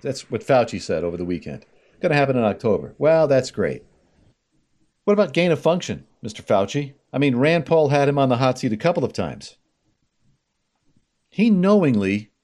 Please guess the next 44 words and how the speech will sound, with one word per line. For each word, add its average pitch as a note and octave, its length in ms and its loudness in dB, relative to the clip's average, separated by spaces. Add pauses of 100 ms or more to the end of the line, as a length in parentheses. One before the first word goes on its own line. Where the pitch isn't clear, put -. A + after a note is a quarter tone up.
(200)
provided C3+ 520 2
funding A#2+ 680 -2 (300)
through C3+ 100 0
the A#2 140 2
N A#2 100 2
I A#2+ 100 2
H E2+ 440 -2 (960)
to A#2+ 100 -4
gain D3 260 0
of C#3 80 0
function C#3 400 -2
researchers A2 680 -4
working A#2 300 -2
on G#2+ 300 2 (640)
this, A#2+ 280 -4
uh, A2+ 120 2
virology A#2 600 2
lab G2 240 2
in, A2 120 -2
in A2+ 320 -4
Wuhan, C#3 380 0
China. D#3 320 -4
We, D3+ 200 -4
we F3+ 140 0
know A#3+ 200 4
he G#3 140 0
did C#3+ 220 0
it. - 180 -4
He E3+ 100 -6
lied F3 300 -2
under F3 260 -2
oath. D#3 260 -2 (160)
He - 80 -10
should G#3 140 -4
go G#3+ 80 2
to F#3+ 80 2
prison. G#3+ 460 -2 (240)
He E3+ 80 -2
should E3+ 160 0
be D#3 80 -2
brought D#3+ 240 2
up D3 100 -2
on C3 100 2
charges. D3 600 -2